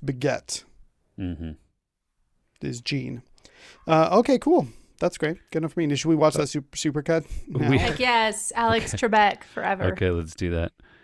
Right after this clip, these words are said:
Speaker 2: Uh, go into YouTube. I didn't pre-vet YouTube.
Speaker 1: Oh, yeah. Who knows?
Speaker 3: Uh-oh.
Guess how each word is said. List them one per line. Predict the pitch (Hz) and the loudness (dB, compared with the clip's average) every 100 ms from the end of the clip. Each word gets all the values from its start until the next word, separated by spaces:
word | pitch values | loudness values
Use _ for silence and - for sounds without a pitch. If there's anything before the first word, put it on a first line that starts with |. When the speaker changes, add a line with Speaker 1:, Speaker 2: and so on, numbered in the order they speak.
| _ _ - 104 | _ _ -16 -6
Speaker 2:
Uh, | 92 82 | -4 -4
go | 82 87 | -4 -6
into | 85 90 | -4 -4
YouTube. | 87 87 87 82 80 - _ _ _ _ - | -4 -4 -4 -6 -6 -12 _ _ _ _ -12
I | 80 | -6
didn't | 90 - | -4 -4
pre-vet | 101 90 82 87 - | -4 -2 0 0 -2
YouTube. | 92 90 - 82 80 - 180 | -6 -6 -4 -6 -6 -10 -6
Speaker 1:
Oh, | 135 131 | -4 -2
yeah. | 131 135 127 123 - - | -2 -2 -2 -6 -10 -10
Who | 139 | -6
knows? | 139 139 | -2 0
Speaker 3:
Uh-oh. | 208 240 233 220 214 214 | 2 2 4 6 6 4